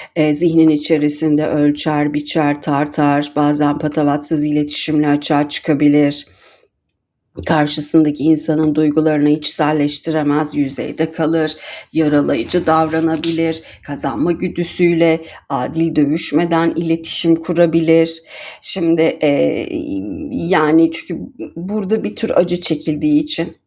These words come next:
bunu görebiliyoruz. Peki buralarda ne oldu? Bir anlığına belki bir ortada buluşacak gibi oldunuz.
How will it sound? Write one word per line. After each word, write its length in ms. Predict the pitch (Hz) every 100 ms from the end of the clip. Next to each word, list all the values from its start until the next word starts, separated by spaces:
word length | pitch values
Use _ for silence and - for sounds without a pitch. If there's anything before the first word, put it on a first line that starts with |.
| _
bunu 240 | 156 147
görebiliyoruz. 760 | 156 151 151 147 139 123 - -
Peki 260 | 214 208 196
buralarda 600 | 262 254 220 208 208 220
ne 160 | 160
oldu? 580 | 147 135 117 120 110 - _ - - -
Bir 220 | 185 285
anlığına 640 | 330 262 233 220 208 214 202
belki 420 | 208 220 247 202
bir 100 | 226
ortada 560 | - 208 196 220 226
buluşacak 600 | 180 208 208 190 196 190
gibi 160 | 170 160
oldunuz. 840 | - 139 139 135 117 131 - -